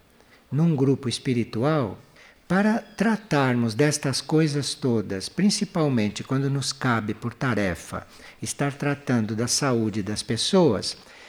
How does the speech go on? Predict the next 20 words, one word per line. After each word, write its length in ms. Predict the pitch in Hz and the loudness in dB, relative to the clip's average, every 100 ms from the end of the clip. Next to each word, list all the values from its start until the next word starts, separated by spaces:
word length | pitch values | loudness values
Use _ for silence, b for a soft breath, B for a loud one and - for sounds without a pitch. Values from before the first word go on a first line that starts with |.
| B | B
temos 340 | - 180 185 160 | 4 6 6 6
muito 640 | 165 175 214 240 226 214 | 8 10 12 12 10 6
cuidado 680 | 208 175 127 131 147 151 156 | 2 2 4 2 2 0 -2
para 140 | - 160 | -2 2
não 460 | 165 175 196 214 | 4 6 8 8
nos 220 | 208 190 | 6 6
envolver 560 | 180 175 165 151 143 165 | 4 4 4 4 4 0
com 280 | 165 190 165 | 2 2 4
isso, 560 | 147 147 - - - - _ _ b b b b | 2 0 -6 -8 -10 -12 _ _ b b b b
para 160 | 143 151 | 4 4
não 360 | 156 180 220 | 6 6 6
considerarmos 1080 | 214 - 180 175 185 151 143 131 120 120 110 | 4 0 0 0 0 2 2 2 2 0 0
um 120 | 113 | -2
ser 520 | 107 - 170 185 180 B B B | -2 0 4 4 2 B B B
aquilo 360 | 135 135 202 208 | -8 0 2 2
que 100 | 202 | 2
ele 80 | 196 | 2
está 220 | - 170 | 2 0
apresentando 800 | - 156 131 131 - 147 151 143 | 2 0 2 -2 0 0 0 0
geneticamente, 1200 | 117 120 120 123 - - 110 107 135 135 - 131 | 0 0 0 -2 -4 -8 -2 0 0 -2 -8 -12